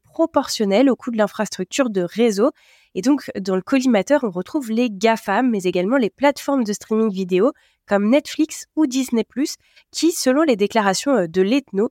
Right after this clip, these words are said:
une association regroupant, euh, des opérateurs européens, représente cinquante-six pour cent du trafic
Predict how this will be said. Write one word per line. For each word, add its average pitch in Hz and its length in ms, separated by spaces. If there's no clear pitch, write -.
une 277 180
association 220 540
regroupant, 185 420
euh, 175 160
des 170 200
opérateurs 185 640
européens, 247 540
représente 196 480
cinquante-six 285 800
pour - 220
cent 262 180
du 214 120
trafic - 520